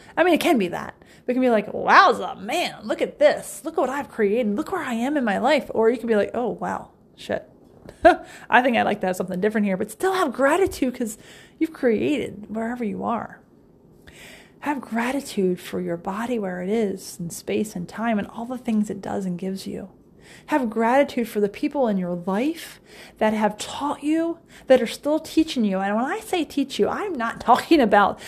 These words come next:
that person that is so friendly with you and you hang out and you chat and I've learned so much. I'm talking about those assholes on the street and those shitheads and those jerks and those people that are, God, mm, those are your biggest teachers as well.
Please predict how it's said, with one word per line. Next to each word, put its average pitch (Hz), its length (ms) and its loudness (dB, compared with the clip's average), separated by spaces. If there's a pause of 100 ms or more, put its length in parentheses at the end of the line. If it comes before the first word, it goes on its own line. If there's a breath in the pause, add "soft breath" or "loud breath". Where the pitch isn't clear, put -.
(280 loud breath)
that 202 200 2
person 247 360 2
that 208 160 4
is 190 80 -4
so 294 260 -2
friendly 254 400 0
with 240 220 4
you 254 160 4
and 214 100 4
you 190 80 0
hang 208 260 0
out 214 300 4
and 196 80 -4
you 185 80 -4
chat 233 380 0
and 214 80 0
I've 185 120 0
learned 208 200 2
so 175 160 -2
much. 214 320 0 (340 loud breath)
I'm 453 240 4
talking 233 320 6
about 185 220 2
those 214 240 2
assholes 220 480 0
on 233 100 2
the 226 100 0
street - 380 -6 (320 loud breath)
and 208 160 2
those 247 160 4
shitheads 180 720 2 (260 loud breath)
and 214 180 4
those 240 280 4
jerks 208 480 2 (220 loud breath)
and 214 120 2
those 247 200 4
people 226 300 0
that - 100 2
are, - 120 -4 (160)
God, 277 340 -10 (320)
mm, 320 380 2 (1040 loud breath)
those 233 180 6
are 226 120 4
your 175 120 0
biggest 180 400 -2
teachers 180 380 -8
as 180 140 -8
well. - 260 -10